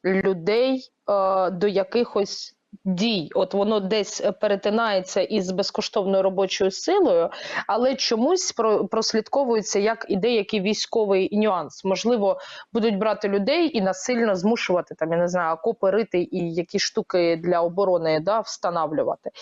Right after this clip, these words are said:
І зараз буде омерзительно перевиховання.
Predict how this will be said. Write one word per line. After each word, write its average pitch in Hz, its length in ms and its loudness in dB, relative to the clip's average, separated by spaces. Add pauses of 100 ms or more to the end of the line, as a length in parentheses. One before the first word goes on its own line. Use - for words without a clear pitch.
(300)
І 370 300 0 (400)
зараз 214 480 0
буде 196 440 -2 (180)
омерзительно 208 1300 0 (520)
перевиховання. 180 1700 -2